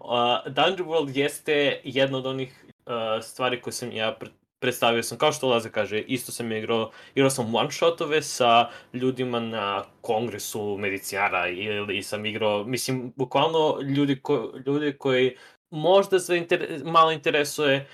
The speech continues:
fantasy, ali nikad nisu ušli u tom ovo. Ja sam im vodio na, uh, u Goblinu sam vodio one shots, vodio sam svuda, uh, isprobavao sam taj, uh, sistem sa ljudima koji su htjeli da probaju,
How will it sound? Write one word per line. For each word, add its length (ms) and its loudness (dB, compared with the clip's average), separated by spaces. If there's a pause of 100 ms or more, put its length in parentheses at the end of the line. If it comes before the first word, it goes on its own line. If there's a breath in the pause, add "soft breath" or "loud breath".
(220 loud breath)
fantasy, 580 0
ali 240 2
nikad 340 0
nisu 580 -2
ušli 320 -2
u 80 -8
tom 260 -2
ovo. 240 2
Ja 160 4
sam 200 -4
im 100 -4
vodio 380 -2
na, 240 0 (360)
uh, 440 -2
u 140 -6
Goblinu 440 4
sam 220 0
vodio 320 0
one 220 0
shots, 380 -4
vodio 260 -2
sam 240 -8 (280 loud breath)
svuda, 720 4
uh, 440 -2
isprobavao 560 2
sam 260 -10
taj, 380 -2
uh, 60 -12 (280)
sistem 640 -8
sa 180 -8
ljudima 400 -6
koji 240 -10
su 140 -18
htjeli 300 -2
da 120 -8
probaju, 560 -2